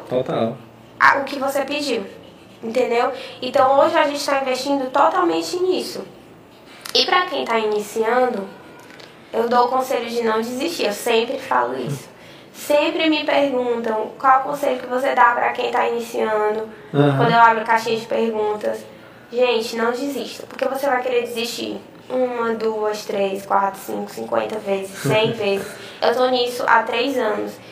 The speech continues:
Speaker 2: e ainda tem dias que eu quero desistir, que eu tô esgotada emocionalmente, que eu tô esgotada fisicamente e eu quero desistir.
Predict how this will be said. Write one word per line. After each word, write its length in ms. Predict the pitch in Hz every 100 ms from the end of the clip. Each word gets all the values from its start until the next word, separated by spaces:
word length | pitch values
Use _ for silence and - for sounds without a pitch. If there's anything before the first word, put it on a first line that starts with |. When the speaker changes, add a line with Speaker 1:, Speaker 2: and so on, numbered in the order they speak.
| - - -
Speaker 2:
e 140 | -
ainda 320 | 226 220 226
tem 220 | 226 262 302
dias 320 | 269 277 277
que 80 | 285
eu 80 |
quero 260 | 269 254 247
desistir, 580 | 247 247 285 - 220 196 - -
que 80 | 214
eu 80 |
tô 100 | 220
esgotada 600 | 226 226 233 262 - 233 226
emocionalmente, 760 | 214 214 233 220 220 208 208
que 60 | 214
eu 60 |
tô 100 | 208
esgotada 560 | 208 208 214 226 220 220
fisicamente 720 | - 214 208 220 208 202 202 - - - -
e 80 | 247
eu 80 | 247
quero 240 | 233 247
desistir. 560 | 233 240 285 311 262